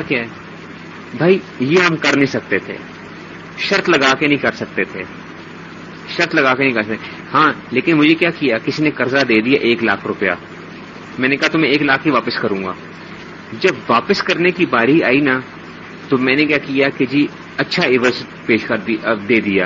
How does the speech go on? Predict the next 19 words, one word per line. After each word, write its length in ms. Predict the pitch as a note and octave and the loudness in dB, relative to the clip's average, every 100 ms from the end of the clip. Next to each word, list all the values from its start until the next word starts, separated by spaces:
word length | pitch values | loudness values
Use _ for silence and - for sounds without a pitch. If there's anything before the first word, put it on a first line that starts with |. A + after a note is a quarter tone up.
| F2+ | 0
ایک 180 | C3 C3+ | 0 2
لاکھ 140 | C3 A#2 | 2 0
دس 140 | A#2+ | 0
ہزار 140 | A#2+ G#2 | 0 0
اس 100 | F#2+ | 0
کو 80 | |
دے 120 | G2 F2+ | 0 0
دیا۔ 180 | F#2 | -2
شرط 300 | F#2+ - E3 | -2 0 0
نہیں 100 | A#3+ A3+ | 2 4
لگائی 200 | D3 A#2 | 4 4
ہوئی 100 | G2+ | 4
تھی، 180 | G#2 F2+ - - - - - - | 0 -8 -10 -16 -16 -18 -16 -6
شرط 260 | - D#3 | -2 0
نہیں 100 | G#3 | 4
لگائی 260 | G3 C3+ A#2+ | 4 4 4
ہوئی 100 | A2 | 4
تھی، 160 | - G2 - - - - - | 2 -6 -10 -16 -18 -14 -2
لیکن 280 | C3+ - | 0 2